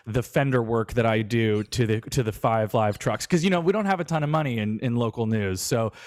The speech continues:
uh, you know, we're all pulling double duty. Uh, you're right. I'm, I'm out there, uh, hammering out dents that, um, Mark Mester put in there with, uh, his, <laughs> with his jawline. Um, <laughs> you know,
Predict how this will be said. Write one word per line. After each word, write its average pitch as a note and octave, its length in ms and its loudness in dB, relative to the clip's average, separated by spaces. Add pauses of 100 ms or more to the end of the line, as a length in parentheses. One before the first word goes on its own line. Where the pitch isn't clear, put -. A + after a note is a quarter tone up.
(200)
uh, A#2 220 2
you B2+ 80 -4
know, C3 80 -2
we're C3 160 -4
all C#3 160 0
pulling C#3+ 460 -2
double B2+ 340 -2
duty. D#3 400 0 (320)
Uh, A#2 420 2
you're A#2+ 160 -2
right. A#2 300 2
I'm, B2 260 -2
I'm C3+ 180 0
out C3+ 200 -4
there, B2 320 0
uh, A#2 160 0
hammering C3 360 -2
out A#2+ 300 -4
dents A#2+ 460 -4 (240)
that, A#2 320 2
um, A2 460 4 (460)
Mark A#2+ 300 2
Mester A#2 300 -2
put A#2+ 260 -2
in A2+ 200 -2
there G2+ 200 -2
with, G#2 240 -2
uh, G2+ 220 2
his, G#2 420 0 (100)
<laughs> - 120 -18
with A#2 160 2
his A2 120 0
jawline. G2+ 640 2 (320)
Um, D3+ 240 2 (720)
<laughs> - 20 -6 (1080)
you D#3 220 6
know, A#3+ 240 2